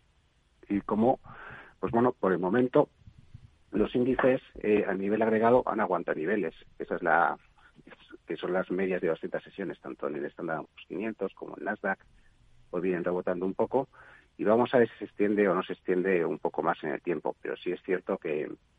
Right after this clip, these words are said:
que ya hay sensación de que el riesgo vuelve al mercado, de que el botón de risk on se ha activado, las volatilidades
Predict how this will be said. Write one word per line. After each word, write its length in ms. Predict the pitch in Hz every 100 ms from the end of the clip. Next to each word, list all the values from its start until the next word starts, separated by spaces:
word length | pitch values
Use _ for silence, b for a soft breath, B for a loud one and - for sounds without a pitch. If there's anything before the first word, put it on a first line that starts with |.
| _
que 160 | 85
ya 280 | 82 107 120 -
hay 140 | 90
sensación 520 | 98 - 92 - 87
de 140 | 82 76
que 140 | -
el 40 | 76
riesgo 480 | - 95 90 87 76
vuelve 420 | 87 85 80 78
al 240 | 76 78
mercado, 560 | 78 78 - 110 123 143 b b b _ _ -
de 180 | 90
que 500 | - 80 80 76 78 - _
el 140 | - 85
botón 360 | - - -
de 320 | 90 90 82 82
risk 380 | 92 90 - - _
on 380 | 110 104 80 80
se 60 | 90
ha 20 |
activado, 520 | - - 87 104 123
las 220 | 113 80 -
volatilidades 560 | 80 78 82 90 85